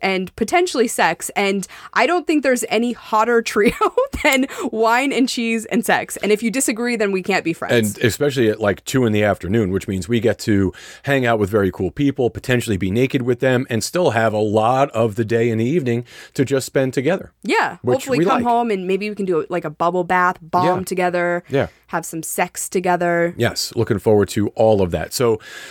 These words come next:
Speaker 2: we have a lot going on this weekend. Then, of course, then Monday you have the, uh, the single guy date. And then we're on the road 'cause it's f-, the fucking holidays, which is crazy to me.
Speaker 1: Yes. Happy holidays to you guys. I can't believe I'm already fucking saying that. I feel like we ran out of year.
Speaker 2: A,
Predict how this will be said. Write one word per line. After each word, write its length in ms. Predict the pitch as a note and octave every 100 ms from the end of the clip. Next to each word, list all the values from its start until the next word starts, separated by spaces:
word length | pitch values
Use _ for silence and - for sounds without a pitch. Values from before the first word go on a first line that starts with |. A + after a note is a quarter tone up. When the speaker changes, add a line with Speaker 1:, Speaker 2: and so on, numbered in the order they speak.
| - -
Speaker 2:
we 120 | D3
have 100 | C3
a 60 |
lot 220 | B2 B2 A#2+
going 220 | A2 G#2+
on 120 | G#2
this 160 | F#2 A2+
weekend. 300 | G2+ G2+ G#2
Then, 120 | G2+
of 80 | -
course, 240 | G2 E2+
then 240 | F2+ E2 -
Monday 340 | G#2 A2 G2+ F#2+
you 140 | F2+
have 240 | F#2+ F2
the, 300 | F2 F2 E2
uh, 220 | E2 D#2 D2
the 100 | E2+
single 300 | G2+ D#2+ E2
guy 280 | F#2 G2
date. 320 | F2+ G2+ F#2+ F2
And 120 | F#2+
then 220 | A#2+ A2+ - - -
we're 180 | G2+ E3+
on 80 | C3
the 60 |
road 360 | G#2+ D3+ G2 -
'cause 320 | - F#2 - -
it's 300 | G#2+ C#3+ -
f-, 340 | - - - -
the 120 | C3
fucking 320 | F3 E3+ A#2
holidays, 480 | A#2+ D3+ G2 D#2+ E2
which 160 | F2+
is 80 | F2+
crazy 400 | - A2+ A#2 F2+
to 80 | C#2+
me. 240 | C#2+ - -
Speaker 1:
Yes. 320 | A3+ E4 F#4
Happy 260 | A#3+ C#4 D#4
holidays 500 | C4+ D4 C4 A#3 G3+
to 100 | G#3+
you 100 | F#3
guys. 260 | F3 E3+ F3
I 60 |
can't 220 | F3 A3+ G#3+
believe 200 | G#3 G3+
I'm 140 | G3
already 180 | G3+ G3+
fucking 320 | - G3+ F#3+
saying 300 | - G3+ G#3+
that. 140 | E3+ D#3+
I 80 |
feel 180 | E3+ F#3+
like 200 | F#3 F3+
we 240 | F3+ F#3 F3+
ran 400 | E3 F#3+ G3+ G3+
out 200 | F#3 F#3+
of 120 | D#3
year. 460 | E3 A3 C3+ D2
Speaker 2:
A, 100 | -